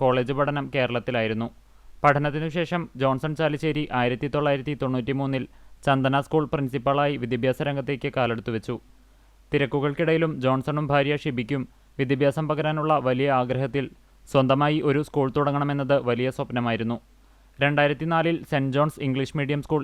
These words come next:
യാഥാർത്ഥ്യമാക്കി. കഠിനപ്രയത്നത്തിലൂടെ വർഷങ്ങളായി അധ്യാപകരായിട്ടുള്ള ഇവരുടെ ക്ലാസുകളെക്കുറിച്ചുള്ള വാർത്തകൾ വിദ്യാർത്ഥികളിലും നഗര ഗ്രാമങ്ങളിലേക്കും വ്യാപിച്ചതോടെ സ്കൂൾ അതിവേഗം വളർന്നു. സംസ്ഥാന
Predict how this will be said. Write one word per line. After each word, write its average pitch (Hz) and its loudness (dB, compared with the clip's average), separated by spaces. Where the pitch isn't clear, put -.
യാഥാർത്ഥ്യമാക്കി. 117 0
കഠിനപ്രയത്നത്തിലൂടെ 151 0
വർഷങ്ങളായി 143 0
അധ്യാപകരായിട്ടുള്ള 135 0
ഇവരുടെ 120 0
ക്ലാസുകളെക്കുറിച്ചുള്ള 131 -2
വാർത്തകൾ 131 0
വിദ്യാർത്ഥികളിലും 139 2
നഗര 127 2
ഗ്രാമങ്ങളിലേക്കും 135 0
വ്യാപിച്ചതോടെ 127 0
സ്കൂൾ 139 2
അതിവേഗം 127 2
വളർന്നു. 113 0
സംസ്ഥാന 156 4